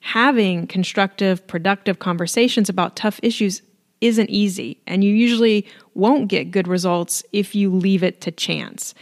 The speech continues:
You really need to scaffold the discussions and have facilitators involved who truly know how to not take a position while helping participants state their positions clearly so that others can then,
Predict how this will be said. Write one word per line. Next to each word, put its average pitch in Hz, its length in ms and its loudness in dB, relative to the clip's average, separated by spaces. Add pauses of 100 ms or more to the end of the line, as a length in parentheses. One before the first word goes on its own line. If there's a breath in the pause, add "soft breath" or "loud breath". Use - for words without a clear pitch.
(120)
You 202 160 2
really 208 320 4
need 190 220 4
to 170 80 -4
scaffold 170 760 -4
the 170 80 -4
discussions 170 720 -4
and 165 100 -6
have 220 320 0
facilitators 185 640 -2
involved 180 440 0
who 190 80 -2
truly 226 580 0 (340 loud breath)
know 214 300 4
how 190 260 0
to 175 300 0
not 175 320 -6
take 247 220 -2
a 254 40 -2
position 214 600 2 (440 loud breath)
while 202 340 4
helping 214 480 0
participants 185 840 -4
state 185 400 -2
their 302 220 4
positions 170 640 -2
clearly 220 540 -2
so 196 180 -2
that 185 320 0
others 196 300 0
can 196 180 0
then, 180 340 0